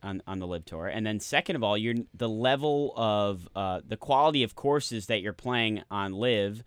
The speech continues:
or even some of the lower P G A Tour events, I will say, um, is different than these majors. Now,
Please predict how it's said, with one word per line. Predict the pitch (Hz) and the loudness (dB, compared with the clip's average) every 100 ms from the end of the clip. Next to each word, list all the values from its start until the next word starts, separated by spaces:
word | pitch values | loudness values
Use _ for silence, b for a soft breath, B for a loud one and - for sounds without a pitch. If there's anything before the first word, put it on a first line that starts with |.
| b b b | b b b
or | 95 98 101 101 - | -6 -2 0 -2 -2
even | 208 254 214 | -2 -2 2
some | 190 156 | 2 4
of | 139 | 4
the | 123 | 4
lower | 113 113 110 104 98 | 2 4 2 2 0
P | - 101 | -4 -6
G | 95 | -4
A | 92 | -6
Tour | 95 87 | -6 -6
events, | 80 80 | -8 -8
I | 90 | -8
will | 82 80 | -8 -8
say, | - - 160 101 95 b b b | -6 2 4 4 0 b b b
um, | 104 101 90 90 | 0 2 0 -2
is | 135 123 | -2 2
different | 202 170 123 - | 2 4 -2 0
than | 117 | -2
these | 110 101 | -2 -2
majors. | 110 95 78 58 - | -2 -4 -6 -16 -6
Now, | 110 107 101 98 | -2 0 0 -4